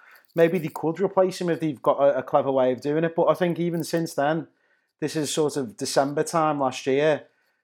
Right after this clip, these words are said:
I think Salah has, has, has reminded everybody since of how important he is. But I, I think Liverpool are in a good place, but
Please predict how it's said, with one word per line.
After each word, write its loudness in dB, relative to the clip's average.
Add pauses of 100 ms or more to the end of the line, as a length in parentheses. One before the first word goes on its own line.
(140)
I -12
think -4
Salah 4
has, -6
has, -4
has -2
reminded 0
everybody 0
since -6
of -8
how -6
important -6
he -6
is. -8 (540)
But 6 (120)
I, 4
I 4
think 0
Liverpool 6
are 4
in 6
a 2
good 2
place, 0 (200)
but 2